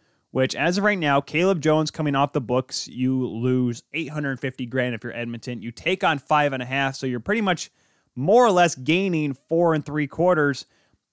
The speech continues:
for a team that has a projected cap space of a little over sixteen mil. So you're pretty much all of a sudden down to twelve, thirteen million dollars. Actually, no, eleven or twelve million dollars, excuse me.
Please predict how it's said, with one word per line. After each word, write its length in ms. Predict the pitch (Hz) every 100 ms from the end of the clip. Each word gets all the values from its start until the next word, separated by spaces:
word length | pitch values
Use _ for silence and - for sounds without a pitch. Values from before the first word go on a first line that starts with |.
| _
for 120 | 151
a 40 | 147
team 220 | - 190
that 60 | 165
has 140 | 156
a 40 | 131
projected 400 | 131 160 - -
cap 300 | 170 180 170
space 300 | - 139 123
of 60 |
a 20 |
little 180 | 131 151
over 160 | 139 123
sixteen 640 | - 160 - - 135 123
mil. 320 | 165 190 165
So 160 | 147 139
you're 220 | 160 233
pretty 400 | 180 - 190 208
much 200 | 190 165
all 260 | - 170 180
of 60 |
a 60 | 151
sudden 340 | - 180 165
down 360 | 131 151 175 165
to 80 | 131
twelve, 440 | - 170 165 139
thirteen 480 | 170 165 - 160 147
million 340 | 156 156 139
dollars. 600 | 127 175 185 147 131 123 - _ _ -
Actually, 260 | 123 120
no, 220 | 107 - 120
eleven 300 | 165 220 160
or 60 |
twelve 260 | - 131 120
million 200 | 117 113
dollars, 260 | 107 101
excuse 360 | 87 - 180 170
me. 160 | 117